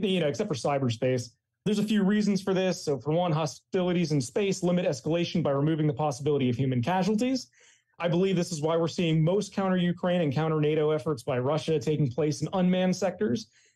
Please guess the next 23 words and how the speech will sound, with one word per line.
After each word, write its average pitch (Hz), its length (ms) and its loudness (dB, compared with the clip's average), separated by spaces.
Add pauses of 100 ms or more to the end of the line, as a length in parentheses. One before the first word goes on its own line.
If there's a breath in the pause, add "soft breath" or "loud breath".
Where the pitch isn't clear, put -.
namely, 165 460 2
uh, 135 120 2
cyber 180 460 0
attacks, 175 600 -2
uh, 151 240 -6
actions 160 640 0
against 143 440 0
unmanned 160 420 2
aerial 143 340 2
vehicles 202 480 0
like 127 120 -2
the 127 80 -4
Reaper 180 320 -2
the 147 80 -2
Russians 160 380 -2
put - 180 -2
in 160 60 0
the 147 60 0
Black 131 260 -2
Sea 190 220 -2
earlier 185 300 2
this 175 220 -4
year, 175 320 0